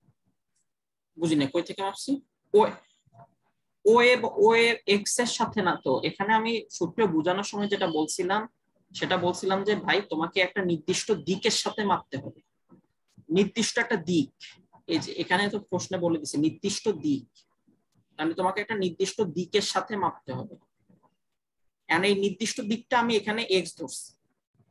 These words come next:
তাই না? এখন তো তুমি পি এর সাথেও ধরতে পারতো, কোনো সমস্যা নেই। So তুমি একটা দিক ধরে নিবা, সেখান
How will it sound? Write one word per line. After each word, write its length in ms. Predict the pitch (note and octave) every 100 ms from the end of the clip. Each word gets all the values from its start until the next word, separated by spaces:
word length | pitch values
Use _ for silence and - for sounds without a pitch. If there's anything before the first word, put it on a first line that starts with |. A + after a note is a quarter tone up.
| _ _ _ _ _ _ _ _ -
তাই 100 | B3+
না? 120 | F3+ -
এখন 120 | G#3+ -
তো 40 | A#3 - - _ _ _ -
তুমি 140 | B3 A#3 -
পি 80 | A3+
এর 100 | A3+ -
সাথেও 200 | G#3+ G#3+
ধরতে 260 | E3 - -
পারতো, 240 | - _ - -
কোনো 140 | G#3 G#3
সমস্যা 380 | D3 C3+ - -
নেই। 140 | A#2 - _ _ - _ _ _ _ -
So 80 | E3+
তুমি 340 | E3+ F#3+ G#3 C#4+ C#4 -
একটা 380 | F3+ - - B3
দিক 240 | F3 A3+ E3
ধরে 240 | E3 E3+ G3+
নিবা, 260 | G#3+ B3+
সেখান 360 | C4+ F#3+ F#3+